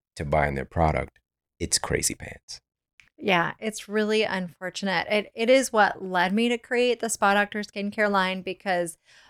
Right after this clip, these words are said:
Speaker 2: when I was seeing patients, and this is back when I was working out of the Waldorf Astoria in Park City, and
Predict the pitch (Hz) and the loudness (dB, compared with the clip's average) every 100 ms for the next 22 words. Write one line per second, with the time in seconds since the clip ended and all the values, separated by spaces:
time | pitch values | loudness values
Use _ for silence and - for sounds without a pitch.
0 | _ 202 202 196 190 _ - - 233 214 | _ 2 6 6 2 _ -10 -2 2 2
1 | 202 208 196 - 196 180 180 185 180 233 | 0 2 2 2 0 -2 -4 -6 -6 -6
2 | 202 208 196 - 185 202 190 180 180 208 | -4 -2 -4 -2 -2 0 0 0 0 -2
3 | 202 202 190 180 175 180 190 190 185 - | 0 2 2 0 0 0 0 -4 -6 -2
4 | 185 180 170 170 190 - - 214 202 185 | 0 0 -4 -8 -10 -10 -4 0 2 0
5 | - 185 185 | -2 -4 -6